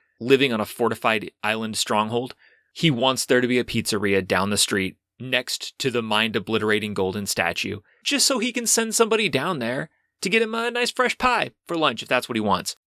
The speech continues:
He wants to eat pizza, he wants to watch T V, and he wants to turn the corrupt apparatus of the state toward maintaining the lie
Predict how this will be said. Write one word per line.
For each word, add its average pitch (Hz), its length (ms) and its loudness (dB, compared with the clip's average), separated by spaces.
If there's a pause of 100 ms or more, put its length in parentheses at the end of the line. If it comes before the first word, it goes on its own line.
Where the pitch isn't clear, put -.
(160)
He - 120 2
wants 165 200 4
to - 80 -6
eat 202 200 -2
pizza, 147 280 0
he 123 120 -4
wants 120 220 -2
to 135 80 -6
watch 139 260 0
T 143 120 -8
V, 117 240 -4 (240)
and 156 140 0
he 165 80 2
wants 151 240 -4
to - 140 -8
turn 185 320 -4
the 151 80 -4
corrupt 139 400 -4
apparatus 117 440 -2
of 117 80 -8
the 110 80 -4
state 98 380 -2 (240)
toward 147 340 6
maintaining 127 640 0
the 120 100 2
lie 87 440 2